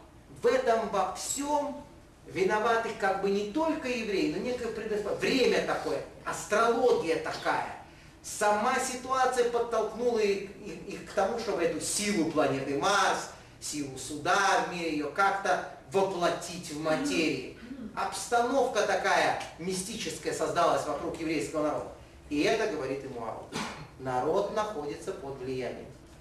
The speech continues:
Люди немножечко съехали с правильной дороги, на них надавили астрологические влияния, находятся внутри зла, внутри влияния вот этой вот красной планеты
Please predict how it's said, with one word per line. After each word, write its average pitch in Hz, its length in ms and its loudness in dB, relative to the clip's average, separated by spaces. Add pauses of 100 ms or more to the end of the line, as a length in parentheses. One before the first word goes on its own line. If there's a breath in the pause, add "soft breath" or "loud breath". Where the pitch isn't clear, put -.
(260)
Люди 233 400 0
немножечко 226 1080 2 (760)
съехали 185 800 2
с - 100 -8
правильной 175 480 4
дороги, 208 680 0 (340)
на 156 180 2
них 202 260 2 (380)
надавили 170 480 2
астрологические 143 760 -2
влияния, 208 560 2
находятся 175 420 -2
внутри 160 380 -4
зла, 151 380 2 (600)
внутри 160 360 -2
влияния 175 520 2
вот - 120 -4
этой 156 220 -2
вот 139 220 -6
красной 151 420 2
планеты 240 840 0